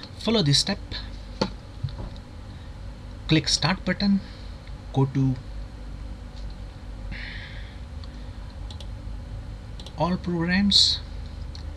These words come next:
accessories, then find that notepad.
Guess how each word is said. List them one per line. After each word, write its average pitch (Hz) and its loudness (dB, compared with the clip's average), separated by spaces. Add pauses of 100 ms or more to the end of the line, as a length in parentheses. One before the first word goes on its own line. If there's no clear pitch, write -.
(240)
accessories, - 6 (640)
then 147 6 (280)
find 180 8
that 160 4
notepad. 135 6